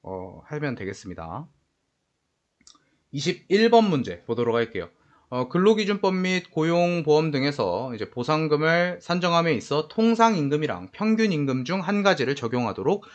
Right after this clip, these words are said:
어, 규정하고 있다. 이렇게 돼 있습니다. 평균임금의 적용 대상이 아닌 것은 이렇게 나와 있죠.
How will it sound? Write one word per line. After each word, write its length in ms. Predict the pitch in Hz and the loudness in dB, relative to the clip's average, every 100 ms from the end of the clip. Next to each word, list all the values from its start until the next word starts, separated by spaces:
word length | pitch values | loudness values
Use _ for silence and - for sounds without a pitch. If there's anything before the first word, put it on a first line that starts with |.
| - - | -18 -12
어, 140 | 90 | -10
규정하고 480 | - 127 131 123 156 | -6 -2 -2 -2 -6
있다. 320 | 147 - - _ - | -6 -10 -10 _ -14
이렇게 220 | 101 143 | -12 -8
돼 80 | 98 | -10
있습니다. 360 | - 87 95 - - _ | -10 -16 -16 -20 -20 _
평균임금의 840 | - 214 214 214 190 165 156 180 185 | -2 0 2 2 0 0 0 0 -2
적용 300 | 139 143 131 | -2 -2 0
대상이 500 | 113 120 120 151 - - | -2 -2 -2 -4 -4 -4
아닌 320 | 170 185 175 | -2 -2 0
것은 640 | 147 127 - 160 151 123 | -2 -2 2 4 4 4
이렇게 240 | 107 107 143 | -2 -4 -4
나와 240 | 104 95 | -4 -4
있죠. 240 | 90 127 | -6 -10